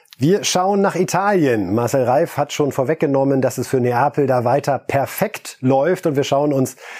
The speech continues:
den zwei zu null Sieg von Eintracht Frankfurts Champions League Sieger an. Und dann anschließend die Tabelle, wo wir hier schon mal den beruhigenden achtzehn Punkte Vorsprung haben. Also, die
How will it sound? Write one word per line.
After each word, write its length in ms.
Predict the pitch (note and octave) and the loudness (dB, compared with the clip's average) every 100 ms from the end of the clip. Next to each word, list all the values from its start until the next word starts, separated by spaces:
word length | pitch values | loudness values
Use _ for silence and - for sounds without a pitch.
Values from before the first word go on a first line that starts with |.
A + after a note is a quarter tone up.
| - - | -14 -2
den 240 | C3 C3 - | 0 0 -4
zwei 380 | - B2 D3 | -2 0 0
zu 260 | D#3 - D3 | -2 0 2
null 300 | C#3+ D3 D#3 | 2 2 2
Sieg 340 | C3 C#3 B2+ | 0 0 -2
von 300 | - B2+ B2+ | -2 0 0
Eintracht 480 | - B2+ A#2+ B2 - | -2 -4 -2 -4 -4
Frankfurts 640 | - B2 B2 A#2+ A#2+ - - | -4 -2 -2 -2 -2 -4 -6
Champions 520 | - C3+ C#3 C3+ G#2+ | -2 -2 0 -2 -2
League 220 | A#2 A2+ | -4 -4
Sieger 500 | G#2+ C3 C3 A#2 G#2+ - - - - | -2 0 0 0 -2 -8 -20 -20 -6
an. 260 | B2 D#3+ G3+ | -2 -2 -2
Und 160 | C#3 B2 | -2 0
dann 160 | B2 | -2
anschließend 880 | - E3+ A3+ E3 D3 D#3+ D#3 - - | -2 -2 -2 0 0 0 -2 -4 -6
die 80 | C#3 | -2
Tabelle, 460 | C#3 B2 D3+ F3 | 0 0 2 2
wo 120 | C#3+ B2+ | 0 0
wir 60 | |
hier 160 | A#2+ C#3+ | 0 0
schon 140 | C#3 | 0
mal 160 | C3 B2 | 0 2
den 120 | B2 | 0
beruhigenden 460 | A#2 C3+ C#3+ B2+ C3+ | 2 0 2 0 0
achtzehn 360 | D3+ - - C3+ | -4 -2 -2 0
Punkte 280 | F3 E3+ D3 | -2 -2 0
Vorsprung 440 | C#3 B2+ B2 A#2 | 0 0 0 0
haben. 320 | A2+ A#2 F3+ - - - - - - | 0 0 -2 -8 -20 -20 -18 -12 -2
Also, 460 | C3+ C#3+ B2 F2+ - - - - - - _ | 0 2 0 -2 -10 -20 -20 -20 -20 -20 _
die 360 | A2 D#3+ F#3+ | -2 0 2